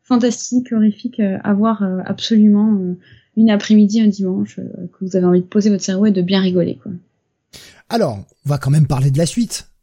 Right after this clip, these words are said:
Speaker 2: parce qu'il y a eu un deux à Teen Wolf.
Speaker 1: Et je l'ai pas vu.
Speaker 2: Avec Jason Bateman <laughs> dans le rôle principal.
Speaker 1: Non !
Speaker 2: Si.
Speaker 1: Sérieux ?
Speaker 2: Si, si, si. Ouais, ouais, je te promets.
Speaker 1: C'est blague.
Speaker 2: Je te promets. Et le film, accrochez-vous le cul. Accrochez-vous.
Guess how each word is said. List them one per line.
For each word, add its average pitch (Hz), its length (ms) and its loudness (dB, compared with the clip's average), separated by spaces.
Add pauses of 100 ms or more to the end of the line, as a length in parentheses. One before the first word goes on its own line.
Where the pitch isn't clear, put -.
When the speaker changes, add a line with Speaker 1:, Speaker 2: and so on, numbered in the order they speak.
Speaker 2:
parce - 120 -6
qu'il 175 120 -2
y 214 40 4
a - 20 2
eu 262 120 0
un 147 80 2
deux 135 160 2
à 131 60 0
Teen 113 180 -4
Wolf. 113 320 -6 (960)
Speaker 1:
Et 240 100 2
je 240 60 2
l'ai 302 60 2
pas 269 120 2
vu. 208 260 -4 (760)
Speaker 2:
Avec 156 460 -2 (140)
Jason 190 400 2
Bateman 143 720 0
<laughs> - 40 -20
dans 151 280 2 (100)
le 208 80 4
rôle 170 240 -2
principal. 135 580 -10
Speaker 1:
Non ! 427 520 0 (340)
Speaker 2:
Si. - 320 -8
Speaker 1:
Sérieux ? 254 320 -2
Speaker 2:
Si, - 280 -16
si, - 0 -
si. - 140 -20 (240)
Ouais, 196 100 -8
ouais, 170 100 -10
je - 100 -18
te 127 80 -12
promets. 104 320 -18 (1300)
Speaker 1:
C'est 226 80 -4
blague. 196 260 -4
Speaker 2:
Je 180 60 -12
te 156 80 -2
promets. 117 180 -8 (300)
Et 233 80 2
le 302 180 4
film, 349 580 2 (440)
accrochez-vous 247 640 0
le 175 100 2
cul. 175 420 -8 (300)
Accrochez-vous. 165 580 -2